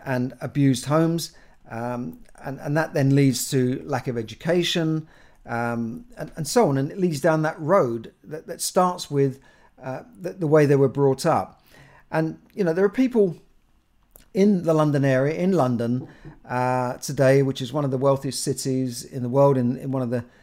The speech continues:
the most prosperous times in, in our history, that, um, have never worked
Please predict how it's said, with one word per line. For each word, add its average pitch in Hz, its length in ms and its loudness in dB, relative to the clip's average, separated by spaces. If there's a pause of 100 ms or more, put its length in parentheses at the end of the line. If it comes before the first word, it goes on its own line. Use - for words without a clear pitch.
(220)
the 120 80 -4
most 131 240 -2
prosperous 196 420 0
times 127 380 -8
in, 131 160 -6
in 143 160 -8
our 117 140 -4
history, 123 640 -4 (440)
that, 151 400 0
um, 143 380 0
have 165 160 -8
never 220 200 4
worked 170 640 0